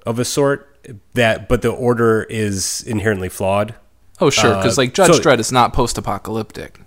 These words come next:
Speaker 2: It's
Speaker 1: Well, I
Speaker 2: definitely
Speaker 1: mean
Speaker 2: dystopian, but it's not post-apocalyptic.
Speaker 1: Uh, s-, it sort of is, 'cause
Speaker 2: Sort
Speaker 1: basically you
Speaker 2: of.
Speaker 1: have, yeah, you basically have
Speaker 2: <laughs>
Speaker 1: the United States has been devastated by nuclear war, and then everyone's living on the coasts,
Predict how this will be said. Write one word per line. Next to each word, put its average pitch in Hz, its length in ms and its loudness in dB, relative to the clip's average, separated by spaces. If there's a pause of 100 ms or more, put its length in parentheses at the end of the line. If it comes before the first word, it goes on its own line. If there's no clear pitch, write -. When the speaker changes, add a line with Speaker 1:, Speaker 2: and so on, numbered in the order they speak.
Speaker 2:
It's 120 220 -4
Speaker 1:
Well, 185 80 4
I 175 40 2
Speaker 2:
definitely 170 260 4
Speaker 1:
mean 165 80 2
Speaker 2:
dystopian, 127 440 -2
but 143 140 0
it's - 140 -2
not 127 240 0
post-apocalyptic. - 1000 -10 (320)
Speaker 1:
Uh, 127 500 0 (100)
s-, - 320 -6
it 131 160 -2
sort 131 240 4
of 101 100 0
is, 90 280 -4
'cause 113 220 -4
Speaker 2:
Sort 117 80 2
Speaker 1:
basically 110 220 2
you 107 40 0
Speaker 2:
of. 98 60 -2
Speaker 1:
have, 104 440 -2
yeah, 113 180 0
you 101 180 -2
basically 110 300 0
have - 100 -2
Speaker 2:
<laughs> 113 80 -4 (140)
Speaker 1:
the - 60 -
United 135 280 4
States 123 300 0
has 113 80 -4
been 107 180 -2
devastated 104 520 -2
by 98 140 -2
nuclear 98 380 -2
war, 95 320 0
and 92 100 -4
then 95 60 -2
everyone's 95 280 -4
living 98 260 -2
on 90 100 -4
the 87 80 -8
coasts, - 600 -6